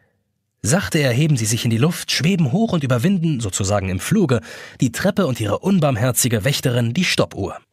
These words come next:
Jonas steht auf dem nächsthöheren Level in einer riesigen, runden Halle. Jetzt erwartet ihn die letzte Aufgabe, die Bombe finden und unschädlich machen.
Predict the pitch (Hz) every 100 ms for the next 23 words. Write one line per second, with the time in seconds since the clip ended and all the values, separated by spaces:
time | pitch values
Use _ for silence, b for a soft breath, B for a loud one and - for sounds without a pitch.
0 | _ _ _ _ _ 147 196 170 - 147
1 | 135 117 117 127 170 - 139 127 123 123
2 | 98 82 117 110 147 131 190 156 147 117
3 | 101 151 135 123 120 92 - b b b
4 | b b _ _ _ _ - 170 - 127
5 | 123 123 120 131 139 151 - 98 104 -
6 | 110 101 95 B B B B 143 120 151
7 | 151 - 156 151 165 160 - 170 - 107
8 | 110 - 117 117 -